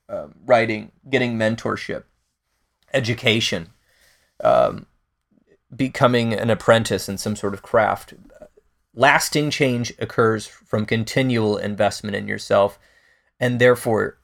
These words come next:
giving you the strength and the will and the knowledge and the wisdom to invest in others. So I'm not gonna keep ranting against consumerist culture. This is where I live, and of course I like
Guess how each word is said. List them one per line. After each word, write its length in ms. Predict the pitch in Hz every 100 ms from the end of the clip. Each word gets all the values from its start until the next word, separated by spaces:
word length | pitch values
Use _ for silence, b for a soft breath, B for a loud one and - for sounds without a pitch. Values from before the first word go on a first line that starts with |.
| -
giving 360 | 120 131 127 117
you 240 | 104 107
the 120 | -
strength 520 | 107 - 120 107 - - _ _ _ -
and 160 | 113
the 80 | 107
will 360 | 101 107 104 98
and 140 | 107
the 80 | 104
knowledge 520 | 107 107 110 107 101
and 120 | 104
the 60 | 110
wisdom 420 | 110 110 - 98
to 140 | -
invest 380 | 104 101 104 -
in 100 | 107
others. 400 | 104 98 95 - - _ _ _ _
So 200 | - 139
I'm 80 | 135
not 160 | 160 165
gonna 140 | 156
keep 200 | - 143
ranting 460 | 110 117 123 123 123
against 320 | 120 117 113
consumerist 480 | 127 - 113 123 -
culture. 300 | 104 - 117
This 160 | 120
is 120 | 147 120
where 200 | 113 123
I 80 |
live, 340 | 127 104 101 110
and 120 | 117
of 120 | 120
course 320 | - 113 110
I 80 | 117
like 300 | 110 110 110